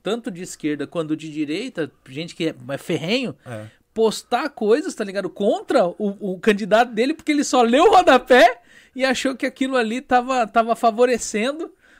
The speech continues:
Speaker 1: o
Speaker 2: É.
Speaker 1: cara e era uma, era, porque a pessoa só leu o rodapé.
Speaker 2: É.
Speaker 1: Tá entendendo? E às vezes era algo sarcástico e a pessoa não leu. Alguma informação que tá zoando com ele próprio.
Speaker 2: É.
Speaker 1: Tá entendendo?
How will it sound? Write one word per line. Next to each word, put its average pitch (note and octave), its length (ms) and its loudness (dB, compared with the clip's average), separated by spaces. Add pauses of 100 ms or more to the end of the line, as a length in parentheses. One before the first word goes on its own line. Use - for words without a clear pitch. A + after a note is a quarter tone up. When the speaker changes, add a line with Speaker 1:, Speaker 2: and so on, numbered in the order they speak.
Speaker 1:
o F#3 100 -10
Speaker 2:
É. G3+ 40 -10
Speaker 1:
cara G3+ 320 -4
e C#4 100 -10
era B3+ 260 -6
uma, B3 200 -8
era, A#3 320 -8
porque G3 220 -12
a G3+ 40 -2
pessoa G3+ 300 -10
só G#3 180 -2
leu F#3 280 -2
o - 20 -4
rodapé. A3 560 -10 (500)
Speaker 2:
É. G2+ 80 -18
Speaker 1:
Tá A#2+ 140 -12
entendendo? A#2 380 -12 (380)
E D3 100 -6
às D#3+ 200 -4
vezes F#3 180 -6
era F#3+ 140 -2
algo F#3 260 -4
sarcástico G3+ 920 -8
e A#3 80 -10
a A3+ 40 -10
pessoa G#3+ 460 -12
não A3 100 -12
leu. F3+ 140 -6
Alguma F3+ 360 -6
informação G3+ 600 -6 (400)
que F#3 100 -8
tá F#3+ 260 0
zoando F#3 440 -4
com F3 640 -14
ele B3 120 -6
próprio. - 400 -6 (640)
Speaker 2:
É. B2 60 -12
Speaker 1:
Tá C3 140 -16
entendendo? B2+ 400 -14